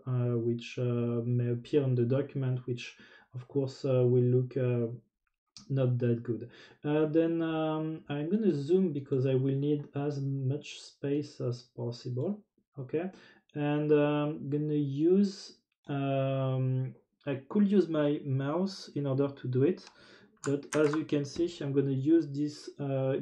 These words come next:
given tablet that you can see here, which is a Wacom tablet, which is, uh, an affordable tablet, and, uh, which as well is supporting, uh, Linux. So, uh, I'm gonna use this one, and, uh, now I'm gonna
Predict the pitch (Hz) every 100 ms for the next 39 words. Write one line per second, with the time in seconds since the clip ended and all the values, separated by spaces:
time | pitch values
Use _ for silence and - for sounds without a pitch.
0 | 127 135 139 131 - 127 127 131 - -
1 | 131 123 127 135 123 - 131 127 160 160
2 | 131 143 131 127 127 127 127 139 127 127
3 | 123 147 - - - - - 131 123 151
4 | 143 147 139 143 143 143 - 156 147 143
5 | 143 135 135 131 143 165 - - - 156
6 | 143 139 139 135 135 131 135 135 - 135
7 | 135 143 143 147 135 127 - 127 135 127
8 | 143 135 131 127 127 127 - 135 131 120
9 | - - - - - - - - - 143
10 | 135 135 139 165 156 139 160 185 160 180
11 | - 196 214 233 151 147 147 147 147 147
12 | 143 147 165 151 143 143 139 131